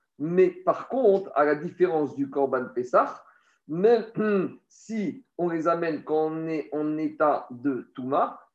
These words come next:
par contre, ces korbanot ne seront pas mangés. À l'exception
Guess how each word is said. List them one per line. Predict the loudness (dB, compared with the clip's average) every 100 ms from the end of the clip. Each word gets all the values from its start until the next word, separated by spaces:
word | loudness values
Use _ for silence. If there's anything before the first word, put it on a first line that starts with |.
| -2
par | -2 0
contre, | -8 -8 -6
ces | -4 -4
korbanot | -2 -2 0 0 0 -2
ne | -8 -4 -4 -4
seront | -10 -2 0 0 0
pas | 2 2 0
mangés. | 0 0 0 -4 -6 _ _ _ 0
À | 2
l'exception | 4 4 2 0 -4 -4 -2 -4 -4